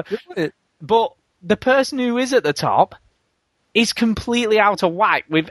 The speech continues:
Speaker 2: everybody else. It was like he thought, "Do you know what? I need to make sure I keep this place." He's
Speaker 1: Yeah.
Speaker 2: played seventy-seven matches, but it's still not a whole lot, is he?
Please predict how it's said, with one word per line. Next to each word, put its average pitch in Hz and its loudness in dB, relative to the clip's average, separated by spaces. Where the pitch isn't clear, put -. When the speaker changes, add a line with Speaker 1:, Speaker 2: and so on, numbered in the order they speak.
Speaker 2:
everybody 156 0
else. 165 2
It 160 -4
was 170 -2
like 196 2
he 180 -6
thought, 143 2
"Do - -2
you - 2
know 185 4
what? 147 4
I 127 0
need 160 -2
to 160 0
make 135 2
sure 131 0
I 104 2
keep 131 -6
this 92 -10
place." - -14
He's 262 2
Speaker 1:
Yeah. 123 -10
Speaker 2:
played 175 2
seventy-seven 180 -2
matches, 151 0
but 190 0
it's 220 -2
still 381 2
not 285 4
a 247 2
whole 262 0
lot, 269 0
is 214 -2
he? 156 2